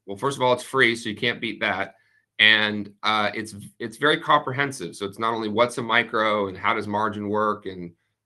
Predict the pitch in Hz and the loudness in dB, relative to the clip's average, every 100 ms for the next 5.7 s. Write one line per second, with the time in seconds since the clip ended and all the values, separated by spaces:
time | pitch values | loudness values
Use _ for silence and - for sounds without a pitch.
0 | - - 110 113 107 110 110 117 110 110 | -18 -4 -4 -4 -2 -4 -2 -4 -4 -4
1 | 104 95 90 87 98 104 101 104 98 92 | -6 -8 -12 -4 -2 -2 -4 -6 -6 -6
2 | 98 98 92 - 95 95 101 98 98 98 | -6 -6 -8 -12 -10 -4 -4 -4 -4 -6
3 | - 98 98 98 95 - 98 92 87 - | -4 -6 -4 -8 -8 -10 -12 -12 -12 -6
4 | 98 95 - - 87 87 - - - _ | -6 -8 -14 -14 -12 -14 -16 -14 -16 _
5 | _ _ _ _ 123 110 - | _ _ _ _ 6 6 2